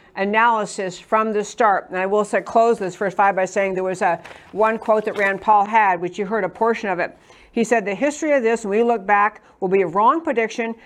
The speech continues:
after wrong prediction after wrong prediction." Exactly right. We need to reopen America and stop listening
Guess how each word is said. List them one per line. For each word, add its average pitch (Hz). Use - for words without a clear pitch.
after 185
wrong 214
prediction 214
after 208
wrong 180
prediction." 190
Exactly 180
right. 165
We 196
need 202
to 214
reopen 190
America 170
and 170
stop 208
listening 208